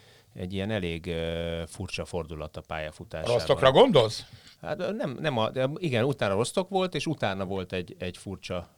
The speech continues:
Speaker 1: ö, fordulat
Speaker 2: A
Speaker 1: a
Speaker 2: Hoffenheimre
Speaker 1: pályafutásban, a
Speaker 2: gondol-,
Speaker 1: Hoffenheimben.
Speaker 2: Hoffenheim. Ez egy nagyon érdekes volt, mert a Zsoltinak mindig volt egy, egy mentor, akit ő úgy hívott, hogy mentor. Ez, ez Németországban az atyaisten a labdarúgásban, ez a Ralf Radnik. A
Speaker 1: Mikor került vele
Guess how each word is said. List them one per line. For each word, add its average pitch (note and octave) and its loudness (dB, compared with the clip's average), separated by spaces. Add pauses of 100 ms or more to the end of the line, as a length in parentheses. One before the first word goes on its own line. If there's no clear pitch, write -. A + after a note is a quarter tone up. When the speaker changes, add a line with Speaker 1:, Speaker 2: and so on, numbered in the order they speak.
Speaker 1:
ö, E2+ -8
fordulat F#2 -2
Speaker 2:
A F#2 8
Speaker 1:
a - 8
Speaker 2:
Hoffenheimre G2+ 6
Speaker 1:
pályafutásban, G2 4
a A2+ 2
Speaker 2:
gondol-, G2 2
Speaker 1:
Hoffenheimben. F2 -2
Speaker 2:
Hoffenheim. - -10 (200)
Ez B2 2
egy C3+ 0
nagyon F#3 6
érdekes A#2+ 6
volt, C3 8
mert B2+ 4 (100)
a G#2+ -2
Zsoltinak D3 6
mindig D#3 2
volt C3 8
egy, G#2+ 6
egy A2+ 4
mentor, B2 6
akit A2 0
ő D3 2
úgy E3 2
hívott, B2 0
hogy G#2+ 0
mentor. A2 0 (340)
Ez, A2+ 4
ez A2+ 2 (240)
Németországban C3+ 6
az C3+ 10
atyaisten G2 4
a G2 4
labdarúgásban, C3+ 4
ez C#3 6
a C3+ 8
Ralf B2+ 10
Radnik. F#2+ 4 (1200)
A C3 12
Speaker 1:
Mikor D3+ 0
került F2+ -2
vele F2 0